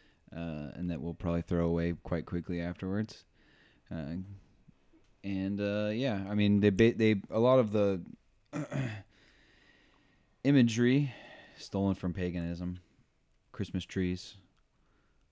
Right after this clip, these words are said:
the time, the timing. They, I mean, scholars think that Jesus' birth was probably in the summer.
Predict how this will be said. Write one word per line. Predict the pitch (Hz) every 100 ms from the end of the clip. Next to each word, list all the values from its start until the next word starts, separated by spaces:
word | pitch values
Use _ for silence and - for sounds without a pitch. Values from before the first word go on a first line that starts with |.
| -
the | 92
time, | - 98 101 104 104 98
the | 95
timing. | 98 98 101 101 101 - -
They, | - 104 - 92
I |
mean, | 113 107
scholars | - 131 143 117
think | - 113 110
that | 98 85 - _ _ _ _ _ _ _
Jesus' | - 113 107 95 92
birth | 87 110 104 95
was | 90 -
probably | 101 98 87 82
in | 85
the | 87
summer. | - 92 85 80 104